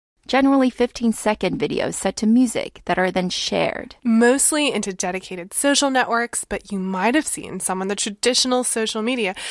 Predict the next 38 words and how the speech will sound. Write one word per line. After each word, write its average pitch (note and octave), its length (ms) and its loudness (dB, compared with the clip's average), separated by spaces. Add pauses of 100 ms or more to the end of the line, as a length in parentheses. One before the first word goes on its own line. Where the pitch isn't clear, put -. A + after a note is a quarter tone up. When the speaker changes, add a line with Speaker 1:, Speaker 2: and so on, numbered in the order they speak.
(120)
Speaker 2:
such - 240 -2
as, G3+ 100 -4
well, F#3 280 0 (200)
I B3+ 200 4
know A3 240 2
I C4 160 2
get B3+ 180 -6
them F#3 220 -8
in F3 140 -14
YouTube, A3 480 -2
Facebook, G3+ 720 -4
messaging F#3+ 400 -8
apps. G#3+ 400 0 (280)
Speaker 1:
And A#3 220 4
for A#3 100 0
the G3+ 120 2
last C4 420 0
few A3 160 0
weeks, - 560 -4 (100)
a - 60 2
battle A3+ 520 2
in F#3+ 120 -2
short - 300 -2
video G3+ 360 0
between F3+ 520 -4
David G#3 420 0
and G#3 100 -2
Goliath F3+ 540 -2
has - 280 -12
been F#3+ 200 -2
raging G#3 400 0
on F#3 320 0
the F#3 60 -6
Chinese F3+ 520 -4
internet. - 680 -8 (140)
Speaker 2:
David C4 500 2
being G3+ 260 -2
ByteDance, G#3 760 -4